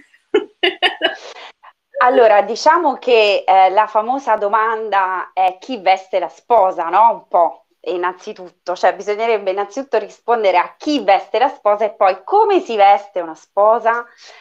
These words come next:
Speaker 2: Allora, chi veste la sposa, il mio consiglio è quello di,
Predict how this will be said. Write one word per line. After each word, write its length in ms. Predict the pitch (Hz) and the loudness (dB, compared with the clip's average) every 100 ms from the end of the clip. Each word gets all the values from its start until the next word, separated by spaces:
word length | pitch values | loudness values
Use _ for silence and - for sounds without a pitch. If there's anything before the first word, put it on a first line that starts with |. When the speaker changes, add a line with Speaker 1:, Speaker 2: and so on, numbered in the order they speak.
| - | -4
Speaker 2:
Allora, 280 | 233 196 180 | 0 0 -2
chi 140 | 311 | -4
veste 340 | 277 - - 196 | -2 -2 -2 -6
la 100 | 190 | -6
sposa, 760 | - - 269 254 208 175 165 - _ _ | -6 2 2 2 2 0 -2 -8 _ _
il 280 | 202 196 196 | -10 -8 -8
mio 220 | 214 254 | -6 -6
consiglio 920 | 233 196 - _ - 220 220 208 208 - | -6 -10 -14 _ -14 -10 -6 0 0 0
è 180 | 180 - | -6 -6
quello 480 | - 214 214 190 185 | -2 0 -2 -6 -6
di, 520 | 175 208 214 220 | -8 -10 -10 -12